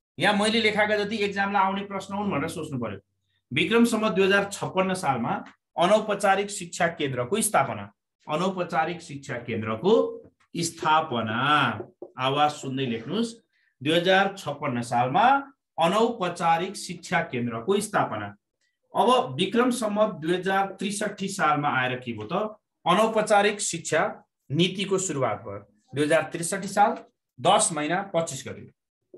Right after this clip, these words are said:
हामीलाई यो गते मितिसँग सम्बन्धित प्रश्न एकदमै कमै सोध्छ। तैपनि टोटल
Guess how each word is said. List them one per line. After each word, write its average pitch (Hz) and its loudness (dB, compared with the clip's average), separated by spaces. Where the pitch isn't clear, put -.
हामीलाई 175 2
यो 202 2
गते 170 0
मितिसँग 175 -4
सम्बन्धित 156 -6
प्रश्न 139 -4
एकदमै 147 -2
कमै 147 -2
सोध्छ। - -8
तैपनि 160 -2
टोटल 214 0